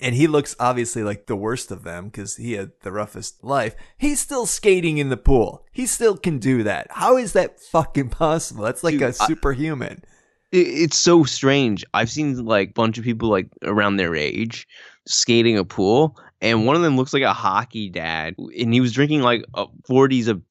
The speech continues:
Speaker 2: P B R, and there was this Australian guy who had, like, you know, white hair and stuff. You know, they looked like they were being dads or something, but they were just, like, t-, tearing this pool apart.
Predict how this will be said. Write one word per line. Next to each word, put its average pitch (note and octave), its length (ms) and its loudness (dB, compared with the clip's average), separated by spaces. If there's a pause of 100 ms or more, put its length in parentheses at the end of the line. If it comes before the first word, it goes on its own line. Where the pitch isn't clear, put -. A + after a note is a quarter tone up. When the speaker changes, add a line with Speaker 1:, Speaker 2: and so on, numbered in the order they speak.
Speaker 2:
P C3 160 2
B A#2 140 2
R, A2 200 4
and F#2+ 140 -4
there A2 80 -4
was G#2+ 120 -6
this G#2+ 180 -8
Australian A2+ 560 -2
guy F#2 200 0
who G#2 100 -6
had, F2+ 180 -2
like, F2+ 260 -2
you G2 220 -2
know, D2+ 120 -8
white D#2+ 360 -2
hair G2 260 0
and F#2 140 -4
stuff. - 520 -2
You B2 160 2
know, G2+ 120 2
they A#2 120 4
looked B2+ 180 0
like B2+ 180 0
they G2+ 300 0 (100)
were G2+ 680 0 (420)
being G#2+ 320 2
dads F#2+ 600 -2
or F#2 80 -8
something, F2+ 520 -8
but F2+ 120 -10
they A#2 80 -2
were B2 80 0
just, A#2 200 -2
like, F2 160 -2 (220)
t-, - 140 -6 (120)
tearing C3 280 0
this G#2+ 120 -2
pool - 340 2
apart. A2+ 580 2